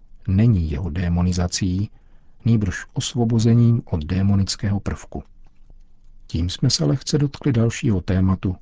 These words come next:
jež má nemalý význam v dnešní konfrontaci, že totiž manželství má co dočinění se smlouvou negativně,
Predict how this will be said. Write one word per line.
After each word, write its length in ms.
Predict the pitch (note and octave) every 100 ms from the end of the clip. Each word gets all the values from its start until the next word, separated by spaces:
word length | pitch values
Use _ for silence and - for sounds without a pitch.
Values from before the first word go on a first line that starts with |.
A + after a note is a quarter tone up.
| -
jež 220 | F2 -
má 180 | G2+ F#2+
nemalý 360 | F#2 G2 G2 F#2
význam 420 | F#2+ F#2 F#2+ F#2+
v 100 | E2
dnešní 400 | F#2 - A2 G2+
konfrontaci, 760 | G2 G2 G#2+ G#2+ F#2 - - - - - - - - -
že 100 | G2
totiž 360 | G2+ F#2+ G#2 -
manželství 720 | G#2 G2 A2 A2+ - G#2+ A#2+
má 220 | G2+ F#2+
co 160 | - E2+
dočinění 600 | F#2+ - A2 G#2 G#2+ A2
se 160 | G2+
smlouvou 540 | - G2+ G2 G#2 F#2 D#2
negativně, 720 | D#2 D#2+ - F2+ E2 F2 G#2+